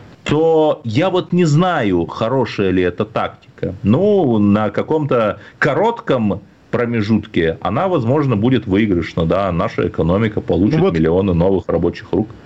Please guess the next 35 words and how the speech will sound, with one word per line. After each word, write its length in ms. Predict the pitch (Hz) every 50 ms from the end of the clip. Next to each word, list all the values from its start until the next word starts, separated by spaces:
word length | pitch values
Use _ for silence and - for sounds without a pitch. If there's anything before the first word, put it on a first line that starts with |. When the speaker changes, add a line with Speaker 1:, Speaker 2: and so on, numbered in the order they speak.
| - - -
Speaker 2:
Эдвард, 340 | 180 180 165 156 170 135 -
щ-, 180 | - - 190 165
вчера 460 | - - - 202 190 202 202 185 175
вы 160 | 160 160 156
говорили, 460 | 143 170 170 175 175 180 175 165 160
что 260 | 151 - - - 170
верите 560 | 156 127 139 180 190 180 160 156 143 - 151 143
всё-таки, 400 | - - 156 131 135 - 151 143
пытаетесь 800 | - - 185 135 - 175 180 175 165 160 147 - 151 139 -
верить 260 | 156 160 151 139 123
в 60 | - -
хитрый 340 | - 185 - - 151 160
план 260 | 147 - 160 160 156 -
Кремля. 360 | - 170 170 175 185 - 175
Сегодня 460 | - - 165 147 160 175 156 156 156
вы 100 | 147 151
его 180 | 151 147 143 156
уже 180 | 160 143 156 160
доформулировали. 880 | 147 165 - 170 180 175 180 190 220 269 294 254 214 202 180 170 156 - - - - - - -
Но 140 | 156 185 190
Speaker 1:
Да. 60 | 156
Speaker 2:
выглядит 400 | 240 254 220 220 214 185 202 -
он 160 | 202 202 202
очень 280 | 202 185 - 214 208 185
печально. 840 | - - 226 202 - - - - 233 220 185 165 151 139 131 135 120
То 160 | - 156 160
есть, 260 | 165 160 - - - - - - - - -
действительно, 640 | 135 165 - - 247 262 - 220 196 185 180 175
люди 460 | 170 170 175 202 247 262 196 233 226 -
Кремлю 420 | - 160 170 165 165 170 208 233
нужны 400 | 220 208 180 156 135 165 214 226
только 340 | 170 - 202 220 185 - 175
с 60 | -
точки 300 | - 185 175 - - 175
зрения 560 | 143 135 143 175 202 196 185 180 175 160 -